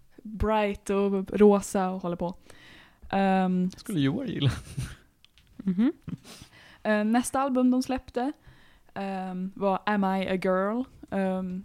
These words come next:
Speaker 1: och det kom under tiden hon började utforska sin identitet mer. Så här bara, är jag faktiskt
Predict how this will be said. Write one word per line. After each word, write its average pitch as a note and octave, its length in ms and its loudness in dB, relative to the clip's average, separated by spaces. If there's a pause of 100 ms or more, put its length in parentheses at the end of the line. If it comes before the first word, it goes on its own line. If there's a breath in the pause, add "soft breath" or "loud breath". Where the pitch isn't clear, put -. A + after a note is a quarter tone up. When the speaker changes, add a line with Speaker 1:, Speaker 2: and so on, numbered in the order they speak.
Speaker 1:
och F#3+ 100 -6
det G3 100 0
kom G3 320 0
under F#3+ 240 -2
tiden F#3 380 -4
hon F3 380 -4 (280)
började F#3 340 -2
utforska F3+ 480 -6
sin E3+ 280 -8
identitet F3 580 -6
mer. G#3+ 480 -2
Så - 120 -10
här F3 60 -8
bara, F3 160 -10
är F3+ 200 -6
jag F3 180 -6
faktiskt - 600 -10